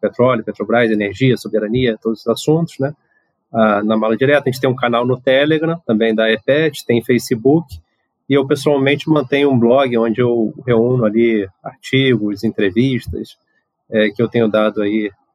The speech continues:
especialmente a partir de dois mil e quinze. Então, eu quero agradecer muito a vocês, sei que foi um prazer conversar com, com a Mariana, com o Caio, com você, e,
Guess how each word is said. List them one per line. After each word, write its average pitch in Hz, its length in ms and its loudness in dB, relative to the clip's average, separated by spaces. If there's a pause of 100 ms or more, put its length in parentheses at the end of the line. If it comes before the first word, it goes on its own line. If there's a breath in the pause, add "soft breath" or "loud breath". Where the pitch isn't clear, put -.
(120)
especialmente 117 540 -4
a - 20 -20
partir - 220 -4
de 117 80 0
dois 110 160 2
mil 117 120 -2
e - 40 -14
quinze. 117 400 -4 (580)
Então, 147 220 0
eu 135 400 0 (340)
quero 120 140 2
agradecer 113 400 0
muito 123 280 -2
a 107 40 0
vocês, 127 600 0
sei 117 120 -2
que - 60 -12
foi 131 100 0
um 113 40 0
prazer 117 460 0
conversar 120 600 0 (680)
com, 104 180 -6
com 107 80 -6
a 104 40 0
Mariana, 113 340 0
com 113 80 -6
o 101 60 -6
Caio, 117 280 0
com 110 120 -10
você, 131 480 0
e, 117 320 0